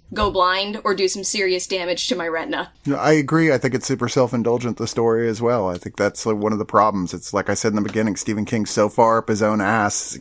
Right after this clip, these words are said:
Speaker 2: I think there's cool stuff about it, but, like, so much stuff that should be better considering he clearly put a lot of thought into its very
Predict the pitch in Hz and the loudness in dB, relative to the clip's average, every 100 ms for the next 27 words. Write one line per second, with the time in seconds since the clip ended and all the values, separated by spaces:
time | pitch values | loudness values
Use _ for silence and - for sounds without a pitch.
0 | - 127 139 127 123 - 151 147 - 143 | -2 0 2 2 0 2 2 4 4 2
1 | 131 98 101 101 160 185 - 123 101 123 | 4 2 2 4 4 2 2 0 2 2
2 | 117 - - 139 139 - 147 - 120 - | 0 -2 2 2 2 2 0 0 -2 2
3 | 135 131 135 113 104 127 139 120 113 - | 0 4 2 4 4 4 2 0 -2 2
4 | 123 120 113 120 - 104 107 113 107 120 | 4 4 2 -2 0 2 4 2 0 0
5 | 101 107 101 - 92 107 113 104 117 98 | 4 4 2 0 0 2 0 2 2 2
6 | - 107 - - - 113 127 135 151 127 | 2 -2 -2 -8 -10 -6 2 4 4 2